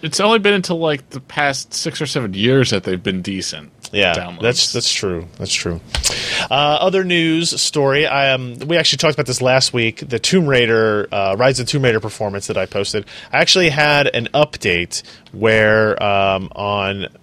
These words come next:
Speaker 2: February fifth, they patched the game with a totally new revision that added a bunch of new capabilities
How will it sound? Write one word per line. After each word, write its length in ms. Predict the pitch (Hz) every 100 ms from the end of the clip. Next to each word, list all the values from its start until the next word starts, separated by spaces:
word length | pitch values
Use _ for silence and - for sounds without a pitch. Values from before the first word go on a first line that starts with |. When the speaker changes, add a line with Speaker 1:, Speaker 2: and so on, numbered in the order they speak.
| _
Speaker 2:
February 420 | - 170 190 160
fifth, 580 | - - 190 170 - -
they 360 | 120 127 123
patched 680 | 120 - 143 139 143 - -
the 80 | 127
game 480 | 110 139 135 131 123
with 220 | 113 -
a 180 | 110 107
totally 300 | - 269 240
new 120 | 160
revision 400 | 117 101 98 101
that 100 | 110
added 260 | 90 113 110
a 40 |
bunch 340 | 107 156 202 -
of 80 |
new 180 | 135 127
capabilities 920 | 113 113 107 87 95 90 90 90 104